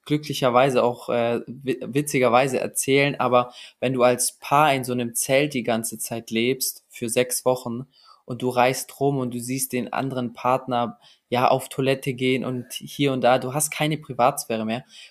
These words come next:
passiert was mit der Sexualität, also mit der Attraktivität. Und wir hatten dann schon mal so eine Krise, wo wir dachten so, „Hä,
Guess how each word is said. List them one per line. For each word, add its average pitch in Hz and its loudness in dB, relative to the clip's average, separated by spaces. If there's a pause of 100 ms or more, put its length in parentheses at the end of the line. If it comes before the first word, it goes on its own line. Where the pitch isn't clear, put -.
passiert 156 0
was 139 2
mit 143 -4
der 127 0
Sexualität, 131 -2
also 113 -4
mit 120 -6
der - -2
Attraktivität. 131 -4 (400)
Und 127 -6
wir 131 2
hatten 156 0
dann 120 -2
schon 165 2
mal 165 4
so 117 -4
eine 117 -4
Krise, 131 -6
wo 117 -8
wir 120 -4
dachten 113 -4
so, 107 -8
„Hä, 98 -2